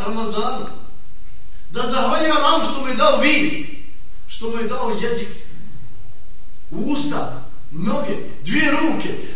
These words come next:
Da zahvaljuje prije svega Allahu što ga je uputio. A neće niko biti upućen tako mi onoga u čijoj ruci moja duša.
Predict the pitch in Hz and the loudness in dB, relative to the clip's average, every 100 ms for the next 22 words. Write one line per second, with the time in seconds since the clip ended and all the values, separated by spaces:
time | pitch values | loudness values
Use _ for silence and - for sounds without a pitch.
0 | - - 262 269 254 - 311 320 320 320 | -2 0 0 2 2 4 2 4 2 2
1 | 294 285 277 302 311 302 - 269 277 294 | 0 0 0 0 0 0 0 0 2 2
2 | 202 - 269 269 262 262 277 381 381 285 | 2 0 0 0 0 0 0 0 0 0
3 | - - - - - - - - - - | 0 0 -2 -2 -2 -2 0 -2 0 -2
4 | - - - - - - - - - 226 | -2 -2 -2 -2 -2 0 0 0 0 0
5 | 233 330 370 359 349 - 302 311 349 - | 0 2 2 2 2 2 2 4 2 2
6 | - 330 320 294 285 294 330 302 294 - | 2 2 2 2 0 0 0 0 0 2
7 | 233 220 - - - - - - - - | 2 0 0 0 0 0 0 0 0 0
8 | - - 254 311 302 302 285 277 269 - | 0 0 0 0 2 2 2 0 0 0
9 | - 311 277 262 247 240 - - 302 294 | 0 0 0 0 0 0 0 0 0 0
10 | 254 - 311 - 247 254 254 202 214 226 | 0 0 0 0 0 0 0 0 0 0
11 | 202 160 | 0 0